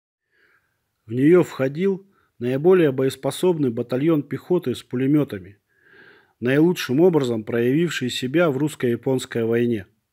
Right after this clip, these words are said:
То есть против рабочих Забайкальской и Амурской железных дорог была направлена лучшая из близлежащих военных частей – и один из самых наиболее проявивших себя во время боев командиров.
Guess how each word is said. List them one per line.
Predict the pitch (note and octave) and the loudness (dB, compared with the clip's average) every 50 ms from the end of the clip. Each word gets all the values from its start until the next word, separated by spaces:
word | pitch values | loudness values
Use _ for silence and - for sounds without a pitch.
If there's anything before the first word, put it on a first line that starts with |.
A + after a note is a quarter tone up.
| _ _ _ _ _ _ _ - | _ _ _ _ _ _ _ -2
То | C3 C#3+ | 0 0
есть | D3 C3 - - | 0 0 -2 -2
против | - D#3 D3+ B2+ C3 - - A#2+ | -2 -2 0 0 -2 -6 -6 -4
рабочих | A#2+ B2 B2 C#3+ E3+ F#3 F3+ - F3+ C#3+ | -4 -4 -2 0 0 -2 -2 -4 -8 -6
Забайкальской | A#2 B2 A#2 B2 B2 C3 C3 B2+ - C#3+ B2+ A2+ - - A2+ A2 | -4 -4 -2 0 0 -2 -2 -2 -2 -2 -2 -4 -6 -10 -12 -10
и | A2+ | -8
Амурской | A#2 B2 C3 C#3 C3+ A#2+ - - G#2+ G#2 | -6 -6 -4 -4 -6 -6 -8 -12 -12 -10
железных | G#2 A2+ A#2 A#2+ A2+ G#2 G#2+ G#2 G#2 | -8 -6 -6 -6 -6 -8 -10 -10 -10
дорог | G2+ A2 A#2+ D3 E3 E3 - _ _ _ _ _ - - - - - - _ _ _ _ | -8 -6 -4 -4 -4 -4 -8 _ _ _ _ _ -20 -20 -20 -20 -20 -20 _ _ _ _
была | - A2+ C3 E3 F3+ F3+ | -4 0 2 2 4 4
направлена | E3+ D#3 C#3+ - D#3 F3 F#3 F3+ E3+ D3+ C3+ C3 B2+ A#2+ | 2 2 0 0 0 0 0 2 2 0 0 0 0 0
лучшая | B2 C#3 F3+ G3 F3+ - - C#3 A#2+ | 0 0 0 -2 -2 -4 -4 -4 -2
из | A2+ A2 A2 | -4 -4 -6
близлежащих | G#2+ B2 C#3+ C3 - - A#2+ A#2 B2 D3 E3 D#3+ - - A#2+ - - | -6 -8 -8 -8 -8 -10 -10 -8 -6 -4 -4 -4 -6 -8 -12 -14 -10
военных | A2+ A2 A2 A#2+ C3 B2+ A#2+ A#2 - | -8 -6 -4 -2 -2 -2 -2 -4 -6
частей – | - - B2 - - - A#2 G#2+ G2+ - _ _ _ _ _ _ _ _ - | -6 -10 -10 -10 -8 -8 -8 -8 -8 -10 _ _ _ _ _ _ _ _ -6
и | B2 | -2
один | B2 B2+ C3+ D3+ F#3 F3 D#3 | -2 -2 0 2 2 2 2
из | C#3 - | 2 0
самых | - - E3+ F3+ F#3+ F#3+ F3+ E3+ - - | -4 -4 -2 0 2 2 0 0 -2 -2
наиболее | C3+ C3 B2+ B2 A#2+ A#2 C3+ D#3 E3+ F3 E3+ D#3+ D3 | 0 0 2 0 0 0 2 4 4 4 4 4 2
проявивших | D3+ - B2+ A#2 A2+ A2+ A2+ A#2+ C#3 C#3 - - D#3 - | 0 -2 -4 -2 -2 -2 -2 -4 -4 -6 -6 -10 -12 -10
себя | - - B2 G#2+ A#2+ B2 C3 A#2+ | -10 -10 -8 -6 -4 -4 -4 -2
во | A2+ A2+ | -4 -4
время | A2 A#2 C3 C3+ B2 A2+ | -4 -4 -2 -2 -2 -4
боев | G#2+ G2+ G#2+ A2 A2+ B2+ D3 C#3+ - - | -6 -6 -8 -6 -4 -2 -4 -4 -6 -8
командиров. | - A#2 A2+ A#2 A#2 A2+ A2+ A2+ G#2+ G2 F#2 - - _ | -8 -6 -4 -4 -4 -6 -6 -6 -8 -8 -10 -18 -20 _